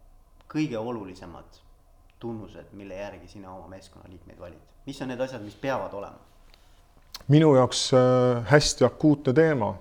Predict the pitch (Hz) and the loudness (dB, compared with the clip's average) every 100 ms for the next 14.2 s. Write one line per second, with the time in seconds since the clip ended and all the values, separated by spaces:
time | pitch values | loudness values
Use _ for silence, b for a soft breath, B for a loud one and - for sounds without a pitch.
0 | - - 110 107 113 110 120 131 - - | -10 -6 -2 -2 -2 0 0 -2 -2 4
1 | 135 117 110 - 104 139 139 107 107 110 | 4 6 2 -2 2 4 4 2 0 0
2 | 135 120 - 107 107 123 - 104 147 165 | 0 -2 -4 -2 0 -2 -2 4 4 4
3 | 117 104 - B B B B 110 107 107 | -2 -4 -8 B B B B -2 -2 -2
4 | 107 104 135 120 139 139 110 - 139 135 | -4 2 2 4 2 4 2 2 2 2
5 | 117 98 113 120 107 104 98 - 107 101 | -2 0 0 0 0 0 -4 -2 -2 -2
6 | 104 101 113 135 123 104 - B B B | -4 -2 2 2 2 -2 -6 B B B
7 | B B B _ 151 202 196 123 123 160 | B B B _ 6 6 4 2 2 2
8 | - 120 107 98 143 110 107 107 107 107 | 2 2 2 -4 -6 -4 -2 -2 -2 -4
9 | 104 107 107 107 - 117 107 - - 110 | -4 -4 -6 -8 -4 -2 0 -2 -2 -2
10 | 107 107 104 104 117 147 147 104 104 101 | -2 -2 -2 -2 0 2 2 0 -2 4
11 | 131 139 104 101 101 101 135 107 - 101 | 6 6 4 -2 -2 0 2 0 -2 -10
12 | - b b - 120 135 131 107 95 101 | -10 b b -6 2 2 4 0 -2 -2
13 | 110 123 113 101 104 113 104 98 101 110 | 0 0 0 0 0 0 0 -2 0 0
14 | 113 | 0